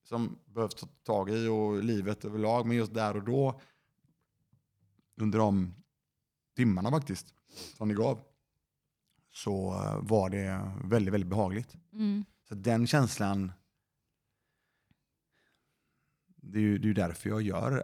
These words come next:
Speaker 1: eh, andningsövningen också nu då.
Speaker 2: Mm.
Speaker 1: Eh, det är den känslan, eh, kan jag ju uppnå själv.
Speaker 2: Mm.
Speaker 1: Är du med? Jag behöver
Speaker 2: Mm.
Speaker 1: inte, det är ju
Speaker 2: Nej.
Speaker 1: genom att jag bara andas på ett visst sätt så
Speaker 2: Mm.
Speaker 1: kan jag faktiskt uppleva den känslan.
Speaker 2: Mm.
Speaker 1: Och det, det kostar ju inget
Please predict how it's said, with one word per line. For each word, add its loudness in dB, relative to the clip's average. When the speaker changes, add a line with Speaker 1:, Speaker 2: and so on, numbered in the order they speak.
Speaker 1:
eh, -2
andningsövningen -4
också -4
nu -4
då. -4
Speaker 2:
Mm. -12
Speaker 1:
Eh, -8
det -10
är -2
den -2
känslan, -6
eh, -20
kan 0
jag 0
ju 2
uppnå -4
själv. -4
Speaker 2:
Mm. -2
Speaker 1:
Är -6
du 2
med? 4
Jag 4
behöver 2
Speaker 2:
Mm. 2
Speaker 1:
inte, -4
det -4
är 2
ju 2
Speaker 2:
Nej. 2
Speaker 1:
genom -2
att -2
jag -2
bara 2
andas -2
på -4
ett -6
visst -6
sätt 0
så -20
Speaker 2:
Mm. -8
Speaker 1:
kan 0
jag -2
faktiskt -6
uppleva -4
den -6
känslan. -2
Speaker 2:
Mm. -16
Speaker 1:
Och -12
det, -2
det -6
kostar -4
ju -2
inget -4